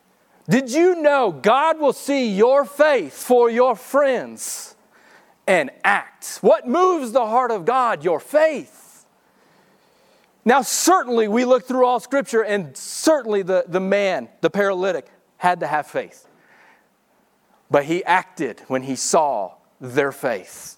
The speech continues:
today. Man, what moves the heart of God? It's your faith. Then he goes on. There's a, a young girl. She's twelve years old, and she's died. And the dad comes to Jesus. His daughter is dead.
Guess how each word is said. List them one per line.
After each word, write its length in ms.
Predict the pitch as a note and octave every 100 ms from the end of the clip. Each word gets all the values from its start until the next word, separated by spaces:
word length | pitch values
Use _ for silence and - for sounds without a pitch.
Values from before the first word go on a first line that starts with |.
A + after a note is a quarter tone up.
| _
today. 440 | A#2+ A2 G#2 A2 _ _ _ _ _ _ _ _ -
Man, 420 | G#3 G3 B2+ - - _ _ _ _ _ _ _ _ _ _ _ -
what 220 | D#3+ A3
moves 300 | F#3+ A3 E3
the 80 | E3
heart 220 | F#3+ G3
of 120 | C#3
God? 420 | D3 F#3+ D3+ G#2 - - _ _ _ _ -
It's 240 | C#3 -
your 80 | C3
faith. 720 | - G3+ F#3 A2 - - - - _ - - -
Then 180 | A3 C#4
he 60 |
goes 260 | B3+ C4 G#3+
on. 380 | D4 D#4+ G3+ A#2+ _ - - -
There's 200 | F3+ B3
a, 160 | B3 A3+ A3
a 100 | A#3+
young 220 | C4+ A#3+
girl. 240 | B3 B3
She's 220 | - F#3+ -
twelve 380 | - B3 A3+
years 220 | A3+ A3 G#3
old, 260 | A3 E3 _ _ -
and 140 | C#3
she's 220 | - D3+
died. 300 | B2+ E3+ C#3+
And 100 | C#3
the 80 | C#3
dad 400 | F#3+ G3 F#3 E3
comes 240 | D#3+ E3 -
to 80 |
Jesus. 600 | D3 F3+ E3 D3+ A#2+ - - - - - - - - - - _ _ _ _ _ _ _ _ _ _ _ _ _
His 180 | A#2+ B2+
daughter 460 | C3 D#3+ F3 G2 G2+
is 140 | G#2
dead. 420 | A#2+ D3 F2+ G2+